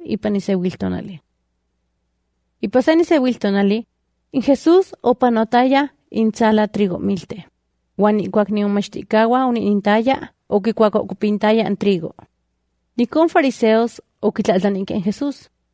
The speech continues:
Xkita, "¿Tleka ke ye momomachtikaua kichiua n tlen ma kinamiki ma mochiua ipan iseuil tonali?" Jesús okimilui: "¿Kox ma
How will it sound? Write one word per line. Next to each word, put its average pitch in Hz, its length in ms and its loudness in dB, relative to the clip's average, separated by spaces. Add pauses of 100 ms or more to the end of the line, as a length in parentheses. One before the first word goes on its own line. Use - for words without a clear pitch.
(420)
Xkita, 220 560 -2 (520)
"¿Tleka 320 260 2
ke 262 120 2
ye 262 180 4
momomachtikaua 220 920 0 (180)
kichiua 240 440 0
n 214 100 -2
tlen 226 240 0 (220)
ma 208 120 -2
kinamiki 214 560 0
ma 208 120 0
mochiua 208 420 0
ipan 208 260 0
iseuil 190 360 -2
tonali?" 190 360 0 (760)
Jesús 196 440 -2
okimilui: 240 480 2 (840)
"¿Kox 262 200 6
ma 311 100 6